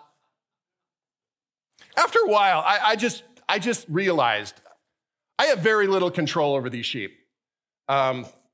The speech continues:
I could only guide them, show them some very undeserved kindness,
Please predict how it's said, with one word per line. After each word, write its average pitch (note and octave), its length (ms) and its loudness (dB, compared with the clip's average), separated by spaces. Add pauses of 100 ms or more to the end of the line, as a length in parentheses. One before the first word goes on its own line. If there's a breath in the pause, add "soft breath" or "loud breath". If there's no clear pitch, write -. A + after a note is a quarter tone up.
(140)
I B3 140 2
could C4 160 -4
only G#3+ 240 0
guide E3 400 0
them, G3+ 360 -4 (1000)
show G#3 320 0
them F3+ 200 -2
some D3 240 -4
very F#3 360 0
undeserved D3 600 -4
kindness, D#3 560 -2